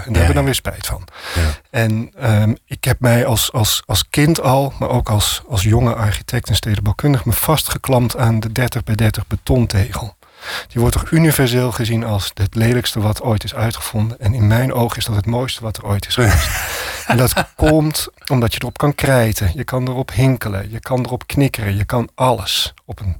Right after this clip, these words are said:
Speaker 1: prachtige gladde dertig bij dertig tegel. Dat is een soort fenomenale uitvinding. En als je dan teruggaat ook wel hoe die ooit bedacht is, is die bedacht als een, een tegel die geen macht uitdrukt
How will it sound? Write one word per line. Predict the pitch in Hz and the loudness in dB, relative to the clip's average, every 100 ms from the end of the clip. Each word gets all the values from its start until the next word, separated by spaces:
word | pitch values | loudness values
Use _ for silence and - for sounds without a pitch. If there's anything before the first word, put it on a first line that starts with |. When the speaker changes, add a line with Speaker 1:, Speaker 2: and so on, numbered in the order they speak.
| - _ _ _ | -10 _ _ _
Speaker 1:
prachtige | - 139 131 135 - | 0 0 0 -2 -4
gladde | 104 110 104 104 | -4 0 0 0
dertig | 107 107 101 | -2 -4 -6
bij | 101 | -4
dertig | 104 - | -4 -4
tegel. | - 101 95 123 | -8 -10 -12 -6
Dat | 120 120 | -6 -4
is | 120 | -2
een | 131 | -2
soort | - 110 - | 0 -2 -4
fenomenale | - 147 156 143 135 135 117 | 0 4 4 4 2 0 0
uitvinding. | 127 143 - 160 | -4 -4 -2 0
En | 156 | 0
als | 135 | 0
je | |
dan | 123 | -2
teruggaat | - 202 - 107 113 | 0 0 2 0 0
ook | 110 | -2
wel | 120 110 - - - | 0 0 -4 -8 -10
hoe | - 147 | -2 2
die | 139 | 4
ooit | 120 107 | 2 0
bedacht | 98 110 123 - | 0 2 2 -2
is, | 190 - - _ _ _ _ - - | -4 -4 -12 _ _ _ _ -18 -18
is | - 156 | -4 -2
die | - | -2
bedacht | 127 131 165 - - | -2 0 2 2 0
als | - 113 - | 0 0 0
een, | 110 107 - - | -2 -4 -6 -8
een | 110 | -6
tegel | - 139 135 120 113 | 0 2 2 0 -2
die | 113 107 104 - _ _ _ _ _ _ _ _ _ _ | 0 0 0 -6 _ _ _ _ _ _ _ _ _ _
geen | - - 151 147 113 | -4 0 2 2 0
macht | 107 120 123 139 143 - | 0 0 0 0 0 -2
uitdrukt | 135 131 139 160 - - | -2 -2 -6 -8 -12 -20